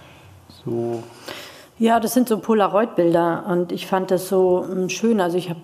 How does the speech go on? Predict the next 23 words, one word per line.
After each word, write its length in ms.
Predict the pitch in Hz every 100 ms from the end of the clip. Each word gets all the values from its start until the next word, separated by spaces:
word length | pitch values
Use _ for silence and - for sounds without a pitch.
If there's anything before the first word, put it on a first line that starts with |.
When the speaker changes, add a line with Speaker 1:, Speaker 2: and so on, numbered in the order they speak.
| - 220
Speaker 2:
mm, 220 | 202 190
so, 140 | - 170 151 - -
so 180 | 175
eine 400 | 170 165 180 170 165
kleine 280 | - 160 165
Leidenschaft 540 | 156 165 175 160 156
von 160 | 175 170
mir. 200 | 175 170 - - - - - - _ 170
Ähm, 520 | 165 165 160 156 143 - - - -
also 340 | - 180 165 165
so 120 | 170
mit 160 | 165 165
verschiedenen 460 | 165 185 185 170
Polaroid-Kameras 1000 | 170 165 165 180 - 170 160 156 156 - - - _ _ _ _ -
hin 180 | 147 196
und 160 | 170 139
wieder 340 | 185 185 156 151 - - - _ _ _ _ _ -
Alltagsszenen, 1120 | 143 165 160 160 - - 175 156 156 156 151 - - -
äh, 160 | 156
so 140 | 151 170
aufzunehmen. 680 | 165 160 - 156 147 147 151
Und 180 | 165 151
da, 260 | 160 147